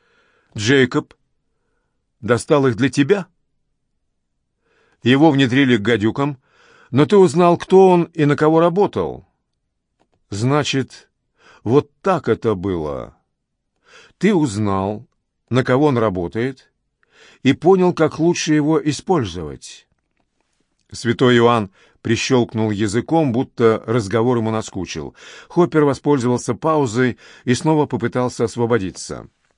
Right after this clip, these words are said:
Но как бы он ни старался, руки его не двигались. «Да, Джейкоб Хеллер стал работать на меня», ответил святой Иоанн.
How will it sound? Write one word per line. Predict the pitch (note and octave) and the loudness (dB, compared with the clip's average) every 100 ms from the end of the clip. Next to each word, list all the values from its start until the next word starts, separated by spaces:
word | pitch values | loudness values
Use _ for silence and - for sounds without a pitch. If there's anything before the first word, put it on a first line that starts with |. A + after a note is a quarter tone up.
| _ _ _ _ - - - | _ _ _ _ -20 -16 -2
Но | C#3 | 0
как | F3+ F#3 | 2 0
бы | C3 D#3 | 2 4
он | D3+ C3+ - | 4 0 -4
ни | B2 | -4
старался, | B2+ C3+ D3+ D3+ - A#2+ | -2 0 0 0 0 0
руки | C3 - | 0 0
его | B2 B2 | 2 2
не | B2 | 0
двигались. | A#2+ G2+ F#2 C2 - - _ _ _ _ _ _ _ _ _ _ _ _ _ _ _ - | 0 0 -2 -6 -14 -20 _ _ _ _ _ _ _ _ _ _ _ _ _ _ _ -8
«Да, | A#2 C#3+ D3+ G2 - _ _ _ _ _ _ _ - | -2 2 2 2 -4 _ _ _ _ _ _ _ -14
Джейкоб | G2 A#2 D3 C3+ G#2 | -4 2 2 0 -4
Хеллер | - C#3+ C3+ A#2 - _ _ _ - | 2 2 4 0 -4 _ _ _ -18
стал | - B2+ A#2 | -2 2 4
работать | A#2 A2+ A#2+ G2+ | 4 2 0 0
на | A2+ | 0
меня», | B2 A2+ E2 - _ _ _ _ _ _ - | 2 0 -2 -8 _ _ _ _ _ _ -6
ответил | A2+ B2 G2+ G2+ | 0 0 0 -2
святой | A#2+ G#2+ G#2+ | -2 0 2
Иоанн. | G#2 F2 D2 | 2 0 -4